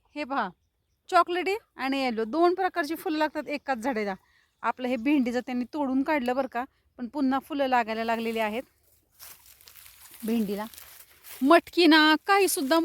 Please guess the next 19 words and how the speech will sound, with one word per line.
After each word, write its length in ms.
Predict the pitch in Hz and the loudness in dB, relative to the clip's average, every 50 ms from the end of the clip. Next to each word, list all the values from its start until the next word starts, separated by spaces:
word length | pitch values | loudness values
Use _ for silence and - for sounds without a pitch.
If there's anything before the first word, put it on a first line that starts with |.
| 302 - | 0 2
कोंबड्याने 380 | 359 359 359 349 320 302 277 | 2 2 2 4 2 2 2
ठेवली 240 | 302 - 320 294 285 | 2 0 -2 -2 0
ना, 100 | 277 277 269 | 0 0 -2
तर 40 | 294 | 0
ही 140 | 269 294 320 | 2 2 2
सगळी 280 | - - 302 339 349 349 | 2 0 0 4 4 4
मटकी 520 | 349 359 359 311 - _ 294 _ 349 359 | 4 4 2 0 -2 _ -14 _ -2 2
ना 180 | 339 349 359 370 | 4 4 4 4
उपटून 480 | 277 302 339 359 - _ - 349 320 | 4 4 2 2 2 _ -2 2 4
आपल्याला 260 | 349 330 294 320 311 320 294 | 4 4 4 4 2 4 6
गाईला 300 | 339 320 311 294 294 302 | 6 6 6 6 4 4
घालावं 340 | 277 330 330 277 277 277 | 4 4 4 6 4 6
लागेल. 280 | 269 262 240 214 226 202 - _ _ _ _ _ _ _ _ | 4 2 2 0 -4 -4 -6 _ _ _ _ _ _ _ _
मटकी 440 | - 233 254 277 - - _ - 254 | -6 -2 -2 -2 -2 -4 _ -6 -4
रोज 340 | 254 285 294 302 311 285 - _ | 0 0 2 2 2 0 -2 _
कोंबड्या 300 | - 302 269 262 233 214 | -2 0 0 0 2 0
जातात 200 | 226 - 220 - - | -2 -2 -2 -4 -4
त्या 80 | - 208 | -6 -4
मटकीमध्ये. 600 | 214 220 220 - _ - 196 185 185 170 175 | -4 -4 -6 -6 _ -12 -10 -8 -8 -8 -10